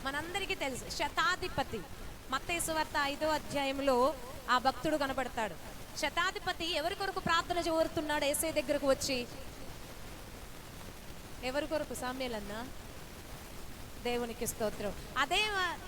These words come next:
అదే కొత్త నిబంధన గ్రంథంలో, యోహాను సువార్తలో ఆ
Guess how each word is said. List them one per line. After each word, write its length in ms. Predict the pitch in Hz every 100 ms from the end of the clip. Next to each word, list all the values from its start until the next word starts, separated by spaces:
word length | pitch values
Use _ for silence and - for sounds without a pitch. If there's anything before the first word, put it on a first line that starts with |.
| -
అదే 500 | 247 330 403 392 370 - -
కొత్త 200 | 294 285
నిబంధన 440 | 392 370 339 330 285
గ్రంథంలో, 480 | 277 277 277 262 254
యోహాను 420 | 269 320 392 -
సువార్తలో 720 | 359 339 320 311 285 247 277 294 - 294 -
ఆ 260 | 247 247